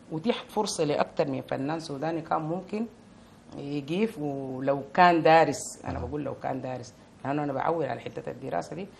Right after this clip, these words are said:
Speaker 1: حتى وإنه الواحد ما يمشي يدخل نفسه في حتة صعبة يعني.
Speaker 2: أها.
Speaker 1: ففي ناس كتار أنا أقول لك بال-،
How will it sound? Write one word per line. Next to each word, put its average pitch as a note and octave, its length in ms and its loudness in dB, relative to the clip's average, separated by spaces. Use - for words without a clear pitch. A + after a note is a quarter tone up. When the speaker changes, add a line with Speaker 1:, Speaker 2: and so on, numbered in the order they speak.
Speaker 1:
حتى D3+ 280 -6
وإنه D3 360 -6
الواحد C#3 380 -6
ما D3 100 -6
يمشي D3+ 280 -8
يدخل C#3+ 360 -10
نفسه D#3 220 -12
في - 100 -14
حتة - 220 -14
صعبة - 320 -8
يعني. - 240 -10
Speaker 2:
أها. F2+ 60 -8
Speaker 1:
ففي G#3 220 4
ناس B3+ 300 4
كتار A3 300 2
أنا F#3+ 140 2
أقول F#3 280 -4
لك G3+ 100 -6
بال-، C#3 300 -6